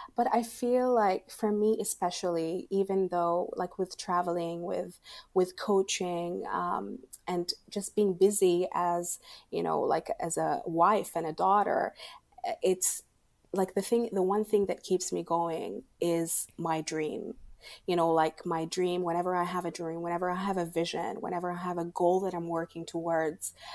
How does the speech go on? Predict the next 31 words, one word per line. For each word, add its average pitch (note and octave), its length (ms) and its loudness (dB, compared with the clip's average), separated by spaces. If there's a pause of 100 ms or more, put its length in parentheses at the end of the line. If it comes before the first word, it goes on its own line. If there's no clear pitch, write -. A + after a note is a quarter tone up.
(360)
honestly, F3 560 0
it F3 180 -2
just F3 380 0
keeps - 340 -4
me E3+ 160 -4
going. E3+ 560 -2 (120)
I F#3 640 0 (140)
visualize F3 1000 2
all F#3+ 160 0
the F#3+ 100 0
time, - 440 -8
and E3+ 120 -4
I, E3 240 -2 (180)
I'm E3 160 0
a D#3+ 100 -2 (140)
very, F3 460 2 (500)
uh, D#3+ 180 6
firm F3 340 0
believer E3+ 400 2
in E3 120 -2
the E3 60 -4
power E3+ 300 2
of D#3+ 100 -4
visualization. E3+ 920 -2 (440)
But, - 440 4
you F3 120 -2
know, D#3+ 180 0
obviously E3+ 420 2
visualization D#3+ 800 0 (120)
with F3+ 280 4
action. G3 600 -4